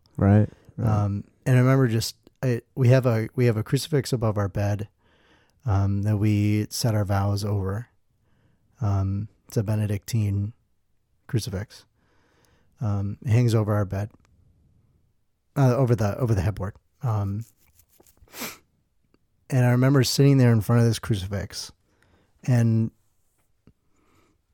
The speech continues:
Speaker 2: I'm at the, I'm at, it's, it's a, it's weird how, like, emotions go in circles, because I'm sitting here broken because I just lost a child.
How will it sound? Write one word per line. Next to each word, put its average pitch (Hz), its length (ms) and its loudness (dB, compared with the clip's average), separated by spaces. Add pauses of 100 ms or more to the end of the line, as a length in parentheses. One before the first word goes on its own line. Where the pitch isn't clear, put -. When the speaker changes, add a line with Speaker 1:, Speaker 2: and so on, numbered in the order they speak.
(360)
Speaker 2:
I'm 127 120 2
at 127 140 0
the, 147 260 2
I'm 127 180 4
at, 127 300 2
it's, 135 320 -4
it's 131 160 0
a, 120 300 0
it's 127 180 -2
weird 123 260 4
how, 107 200 2
like, 107 400 -2
emotions 113 560 -2
go 107 220 -2
in 98 120 -6
circles, - 560 -12 (120)
because 110 680 0
I'm 120 140 0
sitting 131 340 0
here 107 320 -6 (1300)
broken 120 360 2 (720)
because 120 160 -2
I 117 80 0
just 113 200 -8
lost 117 220 -10
a 160 40 -16
child. 190 220 -14